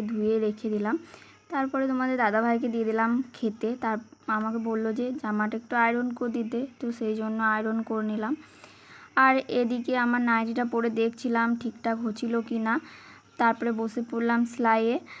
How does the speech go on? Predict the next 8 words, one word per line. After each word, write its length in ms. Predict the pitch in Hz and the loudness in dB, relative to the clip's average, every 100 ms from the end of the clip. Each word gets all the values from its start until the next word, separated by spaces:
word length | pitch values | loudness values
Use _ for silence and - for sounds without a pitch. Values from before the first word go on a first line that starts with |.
| - - | -20 -8
উম, 320 | 247 240 233 233 233 220 | -2 2 2 2 2 2
আর 120 | 220 220 226 - | 2 2 0 0
ব্লাউজটা 520 | 233 226 220 233 - 240 | 2 4 4 2 -4 0
কালকে 300 | 226 226 233 | 2 2 0
রাতে 220 | 226 233 | 0 0
যতটা 320 | 233 226 240 233 233 | 0 0 -2 -4 -2
কমপ্লিট 420 | 220 214 220 233 - | -2 0 -2 -4 -2
করেছিলাম 400 | 226 233 247 277 | -2 0 0 0